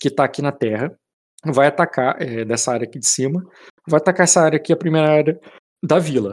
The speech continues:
Tá, então vai ter uma batalha aqui dentro. Vai ter uma batalha aqui dentro? Nós vou-, começamos agora na camada de batalha. Na camada de batalha, eu vou aproximar dessas áreas e, e o que que eu, a primeiro passo do, da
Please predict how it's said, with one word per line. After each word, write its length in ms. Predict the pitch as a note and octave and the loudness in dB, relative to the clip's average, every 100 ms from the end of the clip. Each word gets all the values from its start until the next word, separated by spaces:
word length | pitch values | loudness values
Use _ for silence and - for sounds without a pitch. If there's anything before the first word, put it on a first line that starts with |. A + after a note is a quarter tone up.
| A2+ | -2
Tá, 160 | C#3+ A#2 | -2 0
então 220 | G#2+ C#3 | -2 -2
vai 180 | F3 F3 | 0 -2
ter 160 | F3 | -2
uma 140 | F#3 F#3 | -4 -2
batalha 380 | F#3 - D#3 | -4 -2 -2
aqui 140 | E3 F3 | -4 -4
dentro. 380 | D#3+ G#2 - - _ _ _ _ | -4 -4 -12 -20 _ _ _ _
Vai 180 | C3+ F#3 | 0 2
ter 100 | G3+ | 2
uma 60 | F3+ | 0
batalha 240 | E3 D3 | 0 -2
aqui 140 | C#3+ | -2
dentro? 400 | C#3 D#3+ D3+ A2+ - _ - | -4 -4 -6 -16 -20 _ -4
Nós 180 | C3+ | -2
vou-, 120 | C#3 D3 | -2 0
começamos 760 | - F3 E3 - F3 G3+ G3 | 0 0 0 0 0 -2 -2
agora 300 | F3+ E3+ E3+ | 0 0 -2
na 80 | E3+ | -4
camada 340 | E3+ D#3+ D#3+ | -4 -2 -2
de 80 | D#3 | -4
batalha. 520 | F3 F3 A#2+ G#2 G#2+ _ - _ - | -6 -4 -4 -6 -14 _ -20 _ -4
Na 140 | E3 | -2
camada 300 | G3 A#3 G#3 | 0 0 0
de 100 | E3 | 0
batalha, 600 | C#3+ - C#3 C#3+ A2+ A2 - - | -2 0 0 0 -2 -10 -14 -2
eu 100 | C3+ | -2
vou 580 | A#2+ C3+ B2 A2 G#2+ _ _ _ _ | 0 0 0 -4 -8 _ _ _ _
aproximar 400 | D3+ - E3 C#3 | -4 -2 -2 0
dessas 300 | C#3+ B2+ G2+ | -2 -4 -8
áreas 360 | G2+ G#2 - - _ _ _ _ | -10 -12 -12 -20 _ _ _ _
e, 760 | D#3 E3 E3+ E3 E3 E3 F3 _ _ _ | -8 -6 -6 -6 -6 -10 -16 _ _ _
e 60 | E3+ | -4
o 60 | |
que 100 | D#3+ G3+ | -2 2
que 80 | |
eu, 120 | G#3+ - | 2 0
a 40 | |
primeiro 380 | - F#3+ G#3+ A3+ | -2 2 2 2
passo 300 | G3 F3 - | 0 0 0
do, 220 | F3 F3+ - | -4 -6 -4
da 400 | D3 D3 C#3 | 0 0 0